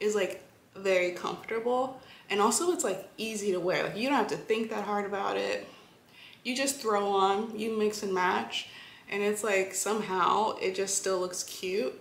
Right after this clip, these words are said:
which is, like, really nice. It's, like, for days when you just don't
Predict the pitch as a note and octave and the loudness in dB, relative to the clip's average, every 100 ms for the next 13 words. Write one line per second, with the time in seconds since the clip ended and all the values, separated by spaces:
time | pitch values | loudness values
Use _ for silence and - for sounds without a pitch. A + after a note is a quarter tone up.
0 | - - - - G3 G#3+ - - G#3 G3+ | -18 -20 -20 -4 -2 0 -2 -2 -2 0
1 | F3+ F3+ F#3 G#3 F3+ F#3 A#3+ B3 E3+ G#3+ | 0 2 2 2 4 2 2 0 -2 0
2 | F3 - - - - - - - F#3+ F#3+ | 0 2 -2 -2 -8 -16 -20 -2 -2 2
3 | F#3+ F#3 A#3 B3 G3+ G#3+ G#3 F#3 - - | 2 4 2 0 -2 0 0 -2 -4 -8
4 | F3+ F3 F3+ F#3+ | -4 0 0 -2